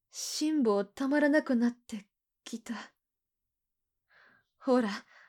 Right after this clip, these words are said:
温泉に入るぞ。休憩はできただろ？お姫様抱っこしてやろうか？なあ、あと十回はしたいんだが、どうだ？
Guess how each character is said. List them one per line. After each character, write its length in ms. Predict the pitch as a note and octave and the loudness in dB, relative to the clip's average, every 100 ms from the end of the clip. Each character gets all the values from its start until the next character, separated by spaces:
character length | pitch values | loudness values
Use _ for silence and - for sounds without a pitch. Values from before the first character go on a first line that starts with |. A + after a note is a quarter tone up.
| _ _ - - | _ _ -14 0
温 200 | A#3+ C4 | 2 2
泉 220 | - C#4+ | 2 2
に 140 | C#4 | 2
入 280 | B3 C#4 D4 | 0 2 2
る 100 | C4 | 2
ぞ。 140 | - A3+ A#3+ _ _ _ _ _ _ _ _ _ _ - | 0 -6 -8 _ _ _ _ _ _ _ _ _ _ -10
休 280 | - G#3+ B3+ | 0 2 4
憩 240 | D#4+ D#4 | 4 4
は 140 | D#4 C#4+ | 6 4
で 100 | D#4 | 2
き 80 | |
た 120 | - B3+ | 2 0
だ 120 | A3 | 0
ろ？ 120 | G3 A#3 - _ _ _ _ _ _ _ _ _ | -4 -6 -12 _ _ _ _ _ _ _ _ _
お 100 | - | 0
姫 280 | A#3+ C4 C4 | 2 4 2
様 200 | B3 B3+ | 2 0
抱 160 | C4 C4+ | 2 0
っ 80 | C4+ | -2
こ 140 | G#3 | -6
し 80 | - | -4
て 100 | A3+ | -2
や 140 | A#3 | 0
ろ 100 | A#3+ | 0
う 60 | A#3+ | 0
か？ 260 | A3+ B3 - _ _ _ _ _ _ _ _ _ _ _ | -4 -8 -8 _ _ _ _ _ _ _ _ _ _ _
な 480 | G3 F#3 F#3+ F#3+ F#3 _ - - - - _ _ _ | -10 -6 -4 -6 -10 _ -20 -20 -20 -20 _ _ _
あ、 100 | - | -4
あ 60 | C4 | 2
と 160 | B3+ | 2
十 220 | G#3+ A#3 B3 | 4 2 0
回 300 | - D#4 C#4 | 2 2 4
は 120 | A#3 | 0
し 80 | - | 0
た 160 | C4 | 0
い 100 | C4 | 2
ん 120 | B3 | 0
だ 160 | A3+ A3 | 0 -2
が、 260 | A3 G#3+ - _ _ _ _ _ | -4 -6 -10 _ _ _ _ _
ど 260 | F3+ A3 A#3+ | -4 0 0
う 60 | |
だ？ 260 | A3 G#3 A#3+ | -2 -6 -10